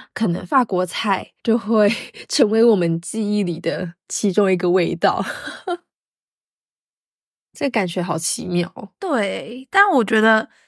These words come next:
Speaker 2: 台湾味的地位啊，有点不容挑战。
Speaker 1: <laughs> 不容挑战。
Speaker 2: 对，虽然说我们还是有很多出国的时间啊，
Speaker 1: 嗯。
Speaker 2: 然后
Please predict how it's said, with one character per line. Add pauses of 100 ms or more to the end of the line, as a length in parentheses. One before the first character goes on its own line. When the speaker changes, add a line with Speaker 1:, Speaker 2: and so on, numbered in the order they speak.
(120)
Speaker 2:
台
湾
味
的
地
位
啊， (200)
有
点
不
容
挑
战。
Speaker 1:
<laughs>
不
容
挑 (100)
战。 (1120)
Speaker 2:
对，
虽
然
说
我
们
还
是
有
很
多
出
国
的
时
间
啊，
Speaker 1:
嗯。
Speaker 2:
然
后